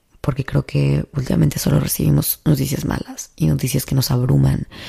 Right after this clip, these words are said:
y noticias que pues como sociedad nos están apagando cada vez más.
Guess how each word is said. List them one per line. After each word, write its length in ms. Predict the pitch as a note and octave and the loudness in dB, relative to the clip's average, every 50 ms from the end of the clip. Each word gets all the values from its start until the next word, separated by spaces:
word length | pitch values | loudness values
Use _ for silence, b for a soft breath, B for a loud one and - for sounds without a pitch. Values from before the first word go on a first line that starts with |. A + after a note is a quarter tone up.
| B B B B B | B B B B B
y 80 | B - | B 2
noticias 420 | C#3 C3+ C3 - - A#2+ C3 C3+ | 2 2 2 0 -2 -2 -2 -4
que 120 | - - - | -6 -10 -10
pues 200 | - - - - | -8 -8 -8 -4
como 260 | - - C3 C3 C3 | 0 0 2 2 2
sociedad 380 | B2+ B2+ - - C3 B2 A#2+ A#2+ | 0 0 0 2 4 4 4 4
nos 160 | B2+ B2+ B2 | 2 0 0
están 260 | B2+ - - B2 A2 | -2 -2 -2 0 0
apagando 460 | C3+ - - - - - - - - - | 0 0 0 -2 0 0 0 0 -2 -2
cada 200 | - - - - | -2 -2 -4 -2
vez 200 | - - - - | -2 -4 -8 -6
más. 320 | - - - - - - | -10 -10 -12 -14 -20 -20